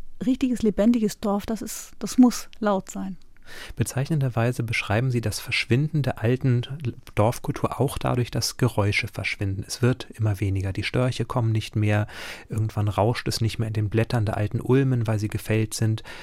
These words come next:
Speaker 2: Also die Geräusche spielen auch eine ganz wichtige Rolle in diesem Wandel?
Speaker 1: Ja, für mich ist das ganz wichtig. Also ich hab mir lange überlegt, wie sich dieses Verschwinden eigentlich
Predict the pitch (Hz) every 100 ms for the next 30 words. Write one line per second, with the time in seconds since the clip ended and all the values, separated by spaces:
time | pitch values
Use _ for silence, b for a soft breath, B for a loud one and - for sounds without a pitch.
0 | B - - - 113 98 101 117 143 -
1 | 131 117 113 117 117 110 - 131 110 104
2 | 131 127 127 127 101 95 117 165 - b
3 | b - - 220 - 226 240 - - 214
4 | 160 202 - 208 - 202 196 - 190 -
5 | - 190 185 - 214 - - B B B
6 | B - 233 208 202 233 240 214 214 226
7 | - - - - 196 214 233 226 220 233
8 | 214 - 233 240 - 190 147 208 208 202
9 | 208 202